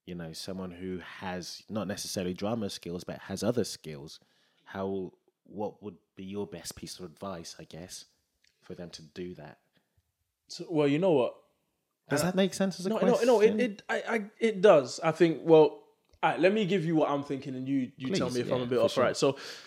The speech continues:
Speaker 2: the way I see it, you don't need, and this is with a balance, of course, but you don't need a degree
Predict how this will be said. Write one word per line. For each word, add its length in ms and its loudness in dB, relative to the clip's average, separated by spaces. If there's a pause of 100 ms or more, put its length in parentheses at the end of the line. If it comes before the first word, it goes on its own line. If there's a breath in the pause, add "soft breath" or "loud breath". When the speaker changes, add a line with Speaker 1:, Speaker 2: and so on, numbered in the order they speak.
(640 loud breath)
Speaker 2:
the 100 4
way 200 10
I 100 10
see 300 0
it, 160 -2 (840)
you 260 -2
don't 400 2
need, 440 -4 (880)
and 140 -4
this 160 0
is 120 0
with 140 -2
a 60 0
balance, 400 -2
of 120 -14
course, 220 -8 (380 soft breath)
but 200 -10
you 80 0
don't 320 0
need 440 -6 (300)
a 180 -6
degree 640 -16